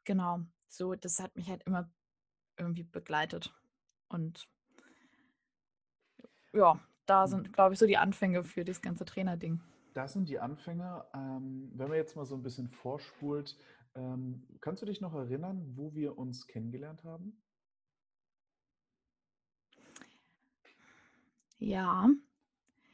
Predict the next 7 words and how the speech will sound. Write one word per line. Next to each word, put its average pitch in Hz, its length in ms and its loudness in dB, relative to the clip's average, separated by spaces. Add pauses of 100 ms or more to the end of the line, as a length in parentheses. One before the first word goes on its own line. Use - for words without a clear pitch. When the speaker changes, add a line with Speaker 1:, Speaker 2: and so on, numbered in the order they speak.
(440)
Speaker 1:
das - 320 0
war 214 400 12 (1900)
<laughs> 311 960 8
Speaker 2:
Welches 226 520 12
Speaker 1:
Ähm, - 20 10
Speaker 2:
Datum? 160 600 10 (140)
Nein. 123 180 -8